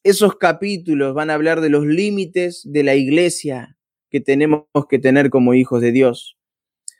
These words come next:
Janina Quiroz dice, "Hola Gus, bendiciones acá, escuchándote con mi marido". Bueno, un, un beso grande para los dos, que el Señor los bendiga, gracias por estar también estudiando ahí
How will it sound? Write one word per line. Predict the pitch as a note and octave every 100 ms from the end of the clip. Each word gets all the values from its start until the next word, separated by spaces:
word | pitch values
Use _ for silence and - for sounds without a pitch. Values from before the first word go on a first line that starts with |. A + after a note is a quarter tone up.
| _ -
Janina | C#3+ F3 F3 D3
Quiroz | C#3+ D#3+
dice, | D#3+ D3
"Hola | D#3 D3+
Gus, | D3+ F3 F3+ - -
bendiciones | D3 C#3 C3+ C3+ E3 E3 D#3
acá, | C#3 C3 E3 F3 F3 -
escuchándote | C3+ - C#3+ F3+ F3 D#3 D#3+ D#3+
con | D3
mi | C#3
marido". | C3 C3 C#3+ B2+
Bueno, | C3 D3+ C3
un, | B2 B2 C#3+
un | C#3+
beso | C#3 C3
grande | C3 C3+ B2
para | A#2+ A2+
los | A#2+
dos, | C3+ D3 C#3+ _ _ _ _ -
que |
el |
Señor | A#2+ B2 B2+
los | A#2
bendiga, | A#2 A#2+ C#3+ D3 C3+
gracias | A#2+ C3 B2+
por | A2+ A2+
estar | A2 B2+ B2
también | A2+ A#2 B2+
estudiando | A#2+ - A#2 C3 B2
ahí | A#2+ C3 B2+